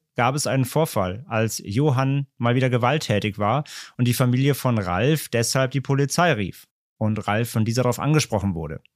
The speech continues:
Er äußerte jedoch damals, dass alles in bester Ordnung sei. Hätte er hier vielleicht die Wahrheit gesagt, wäre vielleicht alles ganz anders gekommen.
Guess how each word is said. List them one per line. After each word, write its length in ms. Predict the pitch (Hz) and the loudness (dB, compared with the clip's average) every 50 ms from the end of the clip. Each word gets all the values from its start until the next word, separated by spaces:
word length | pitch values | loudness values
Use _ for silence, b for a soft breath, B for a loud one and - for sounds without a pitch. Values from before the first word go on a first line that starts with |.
| b b b b b b b b b _ | b b b b b b b b b _
Er 160 | - - - | -8 -6 -2
äußerte 340 | - 104 110 - 135 117 123 | 0 0 2 2 2 2 2
jedoch 280 | 127 127 127 135 127 - | 2 4 4 2 2 2
damals, 680 | 139 131 127 131 131 131 135 139 135 - - - - _ _ _ _ _ _ _ | 0 0 2 2 2 2 2 2 0 -2 -6 -8 -12 _ _ _ _ _ _ _
dass 200 | - 110 113 - | -2 -2 -2 -2
alles 280 | - - 98 110 113 - | -4 -4 -4 -2 -2 -2
in 80 | 117 98 | -2 -2
bester 300 | 110 101 - - 113 101 | -2 -2 0 0 0 2
Ordnung 360 | 95 117 117 - 113 95 92 | 2 2 2 2 0 0 -2
sei. 320 | 78 78 - - - - - _ _ _ _ _ _ _ | -2 -4 -8 -10 -12 -14 -18 _ _ _ _ _ _ _
Hätte 260 | _ - 107 101 120 | _ -4 -2 0 2
er 140 | 117 113 113 | 2 2 2
hier 300 | 104 95 123 151 185 190 | 2 2 2 4 2 2
vielleicht 400 | - - 151 143 135 135 127 - | 2 0 2 2 2 2 2 0
die 80 | 131 113 | 0 0
Wahrheit 400 | 123 135 170 185 170 160 151 - | 2 2 4 4 2 2 0 -2
gesagt, 480 | 147 117 123 127 123 120 120 - - _ _ _ _ _ _ _ _ _ _ _ | -2 0 2 2 2 2 2 -2 -8 _ _ _ _ _ _ _ _ _ _ _
wäre 220 | 110 104 104 110 | -2 0 0 0
vielleicht 280 | - - 120 117 107 73 | 0 0 -2 -2 -2 -2
alles 200 | 92 110 104 - | -4 -4 -2 -2
ganz 140 | - 110 78 | -2 -2 -2
anders 260 | 85 87 82 - - | -2 -4 -4 -6 -6
gekommen. 380 | 87 82 - 82 80 95 101 | -10 -10 -8 -10 -10 -10 -12